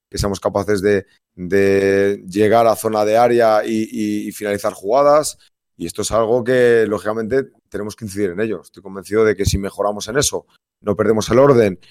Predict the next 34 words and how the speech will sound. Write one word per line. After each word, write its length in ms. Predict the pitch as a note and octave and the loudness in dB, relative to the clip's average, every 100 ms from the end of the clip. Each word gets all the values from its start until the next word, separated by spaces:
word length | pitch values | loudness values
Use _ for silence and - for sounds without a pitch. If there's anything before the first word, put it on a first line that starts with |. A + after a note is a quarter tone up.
| _ - | _ -6
y 180 | F#2 G2 | 0 2
el 80 | A2 | 2
equipo 300 | - G2 G#2+ | 0 0 -2
al 80 | |
final 280 | - A2 B2+ | -2 -4 -2
sigue 200 | - G2+ | 0 0
manteniendo 500 | G#2 G2 G#2+ B2 A#2 | -2 -4 -4 -2 0
los, 240 | G#2 F2+ G2+ | 0 -4 -6
la, 200 | F#2+ F2 | -6 -4
las 200 | F#2+ F#2 | -6 -6
señas 240 | A2 G#2+ | -6 -4
de 80 | G#2+ | -4
identidad 300 | F#2+ A#2+ A#2 | -2 -4 -4
que 60 | |
está 160 | G#2 G#2+ | -2 -2
dando, 260 | B2+ A#2 G2+ | 0 0 0
de 100 | G2+ | 0
intensidad, 800 | F#2 F#2+ G2 G#2+ A#2+ B2 A#2+ - - _ | -2 -6 -2 2 4 6 4 0 -12 _
de 80 | - | -12
estar 220 | - G2 | -4 -4
junto, 680 | - A#2 A#2+ G2+ A#2 A#2+ A#2 _ _ _ | -4 -6 -4 0 2 2 0 _ _ _
eh, 300 | - F#2+ G2 | -4 0 0
de 100 | F#2+ | 0
que 120 | G2+ | -2
no 180 | G2+ G#2 | -4 -2
nos 200 | G#2 G2 | -4 -6
genere 200 | G#2 G#2+ | -4 -4
muchas 300 | G#2 G2+ G2+ | -4 -6 -6
ocasiones, 440 | G#2 G2+ A#2 C#3 D3 | -6 -6 -4 -6 -8
pues, 220 | G2+ F2+ | -12 -8
lógicamente, 440 | G2 G2+ G#2 G2+ | -8 -6 -4 0
el 60 | A2+ | 0
equipo 280 | G2+ G2+ A#2 | 0 0 4
va, 260 | G2+ F#2 | 4 2